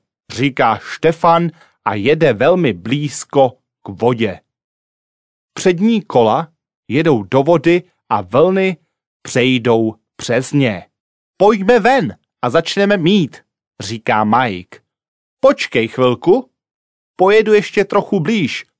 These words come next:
říká Štefan a jede autem dál o jeden nebo dva metry. „Teď je to lepší.“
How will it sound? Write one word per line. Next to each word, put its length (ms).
říká 440
Štefan 680
a 120
jede 360
autem 680
dál 580
o 180
jeden 540
nebo 260
dva 200
metry. 560
„Teď 220
je 100
to 120
lepší.“ 580